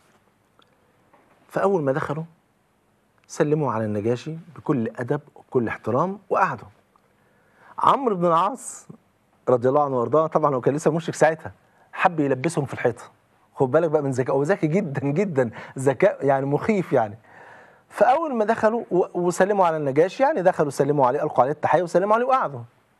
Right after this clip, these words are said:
فقال: "لماذا لم تسجدوا للنجاشي كما يسجد له الناس؟"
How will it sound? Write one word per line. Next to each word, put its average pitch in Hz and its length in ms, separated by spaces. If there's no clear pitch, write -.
فقال: 185 560
"لماذا 180 480
لم 185 220
تسجدوا 156 520
للنجاشي 143 680
كما 139 380
يسجد 131 320
له 135 180
الناس؟" 117 520